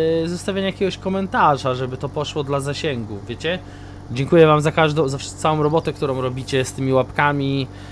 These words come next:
z oglądaniem filmów, y, z tym, naprawdę, to,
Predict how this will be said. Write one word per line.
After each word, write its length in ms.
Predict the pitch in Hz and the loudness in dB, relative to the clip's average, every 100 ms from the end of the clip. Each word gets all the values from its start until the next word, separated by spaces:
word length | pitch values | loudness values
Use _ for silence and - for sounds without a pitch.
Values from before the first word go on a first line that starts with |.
| - - - | -16 -12 -8
z 120 | 110 | -2
oglądaniem 560 | 131 135 135 139 143 139 | 0 2 2 2 0 -2
filmów, 800 | 170 156 143 139 135 127 - 127 123 120 120 117 120 | -2 -2 0 0 0 -2 -6 -2 0 2 0 0 -2
y, 40 | |
z 400 | 113 - - - | -4 -6 -4 -2
tym, 320 | 151 147 135 | 0 0 0
naprawdę, 480 | 117 139 147 117 107 | -4 0 0 0 -2
to, 280 | 101 123 117 | 0 -2 -2